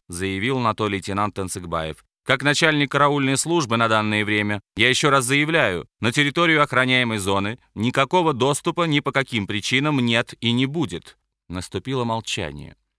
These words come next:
Только бы выдержать, только бы не обругать его.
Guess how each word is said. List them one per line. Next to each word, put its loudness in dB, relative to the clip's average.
Только -6
бы -6
выдержать, -12
только -4
бы -4
не -2
обругать -4
его. -12